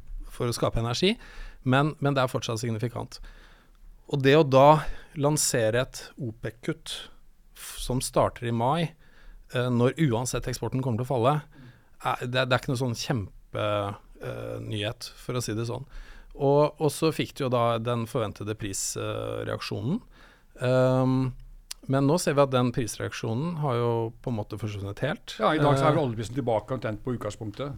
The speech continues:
Speaker 1: Mm.
Speaker 2: Mm.
Speaker 1: Så, så, og så en annen ting, eh, bare når vi er på det temaet. En ting var opec-kuttet, så var jo Russland også ute, eh, og for å, og signaliserte at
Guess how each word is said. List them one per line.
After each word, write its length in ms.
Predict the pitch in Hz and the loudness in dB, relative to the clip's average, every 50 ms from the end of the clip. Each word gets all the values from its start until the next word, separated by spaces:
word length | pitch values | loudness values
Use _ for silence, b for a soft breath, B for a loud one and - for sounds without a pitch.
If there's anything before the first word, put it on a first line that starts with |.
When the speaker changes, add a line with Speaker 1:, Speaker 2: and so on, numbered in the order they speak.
| - | 0
Speaker 1:
Mm. 260 | - 180 165 120 104 120 123 | 2 2 2 2 0 -4 -6
Speaker 2:
Mm. 340 | 151 139 120 110 123 139 123 B B B B B B B B B | -6 -4 -4 -4 -6 -8 -10 B B B B B B B B B
Speaker 1:
Så, 280 | - - 170 165 170 165 | -2 2 2 2 2 2
så, 260 | - - - - 160 160 160 160 160 160 160 160 165 156 | -2 -6 0 2 4 4 4 4 4 4 4 2 2 2
og 120 | 151 170 165 | 0 0 0
så 200 | - - 160 160 160 165 | 2 4 4 6 6 4
en 360 | 165 147 156 160 160 165 170 170 | 4 2 -2 0 2 4 4 6
annen 160 | 147 135 107 | 4 4 2
ting, 320 | - 156 156 165 170 160 | 2 2 2 4 2 2
eh, 360 | 156 160 160 156 156 151 147 139 147 147 139 - | 2 2 2 2 2 0 -2 -4 -6 -10 -8 2
bare 280 | 151 147 131 123 127 | 2 4 4 4 2
når 160 | 131 139 139 135 | 0 0 0 2
vi 60 | 135 | 2
er 140 | 120 101 - | 2 0 0
på 120 | - 127 | 0 0
det 120 | 123 127 - | 0 0 0
temaet. 420 | - 120 107 107 123 143 151 143 | -2 -2 0 0 0 0 0 -2
En 80 | 135 127 | -2 0
ting 140 | - 143 139 | 0 -2 0
var 120 | 127 113 | 0 -2
opec-kuttet, 560 | 98 - 107 98 - - 107 - - 143 135 127 | -2 -4 -6 -6 -4 -6 -8 -6 -4 -4 -2 0
så 100 | 156 143 | 2 4
var 80 | 127 127 | 4 4
jo 100 | 123 117 | 4 2
Russland 340 | 110 - - - 123 120 117 | 0 -2 -4 -2 -2 -2 -2
også 240 | 104 - - 113 107 | -2 -4 -6 -6 -8
ute, 300 | 107 - - 110 117 123 123 - - - - | -8 -6 -4 -4 -4 -4 -4 -8 -14 -10 -8
eh, 300 | 135 123 127 123 123 120 - | -6 -6 -4 -4 -6 -6 -4
og 340 | 127 123 120 117 120 117 | -2 -2 0 0 -2 -4
for 120 | - - 123 | -4 -4 -2
å, 100 | 120 117 117 117 117 120 120 | -2 -2 -2 -2 -2 -2 -2
og 60 | 113 | -2
signaliserte 580 | - 127 117 113 117 113 - 107 95 - 120 113 | -2 -2 -2 -2 -2 -2 -4 -6 -6 -4 -6 -6
at 140 | 113 - | -6 -6